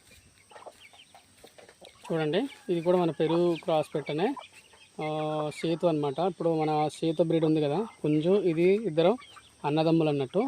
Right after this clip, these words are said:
అంటే అన్న చెల్లెలు అన్నట్టు. So ఇక్కడ మూడే మూడు ఉన్నాయి చూడండి. So ఈ పుంజుల పెట్టలు అనేది నాకు అయితే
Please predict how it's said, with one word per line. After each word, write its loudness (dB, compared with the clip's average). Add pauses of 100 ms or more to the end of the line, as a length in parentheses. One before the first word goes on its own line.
అంటే 0 (160)
అన్న 0 (100)
చెల్లెలు 0
అన్నట్టు. -4 (720)
So 0
ఇక్కడ 2 (120)
మూడే 6 (100)
మూడు 4
ఉన్నాయి 0
చూడండి. 0 (440)
So -12 (180)
ఈ -6 (100)
పుంజుల 0
పెట్టలు -2
అనేది -4
నాకు -6
అయితే -6